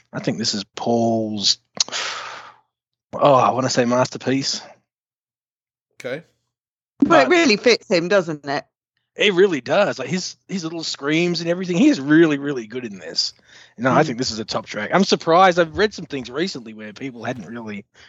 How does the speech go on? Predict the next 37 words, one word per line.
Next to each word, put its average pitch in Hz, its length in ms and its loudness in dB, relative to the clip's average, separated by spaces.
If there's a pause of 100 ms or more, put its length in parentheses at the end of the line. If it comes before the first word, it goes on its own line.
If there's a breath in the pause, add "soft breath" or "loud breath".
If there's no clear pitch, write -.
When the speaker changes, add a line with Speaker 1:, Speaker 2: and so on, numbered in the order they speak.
Speaker 1:
rated 151 400 4
this 156 160 -2
as 139 100 -2
a 139 40 -4
track, 165 320 -6
and 127 80 -6
it 107 80 -8
just - 160 -8
surprises 143 520 2
me 90 200 -10
'cause 165 120 0
it's - 80 -4
got 135 140 4
everything. 95 760 0 (1080 soft breath)
But 120 280 -2
no, 139 300 6
it's - 160 0
a 127 40 2
good 127 120 2
one. 107 220 -2 (1400)
Speaker 2:
Yeah, 131 100 0
this 170 200 0
is 156 180 0
one 151 160 2
of 123 80 -2
the 117 80 -4
tracks 127 380 2
that 113 120 2
I 104 80 2
do 110 240 0
find 110 560 2 (440 loud breath)
I 110 180 2
would 110 200 0
prefer 110 400 2
to 101 80 0
hear, 101 580 -2 (360)
uh, 85 140 -14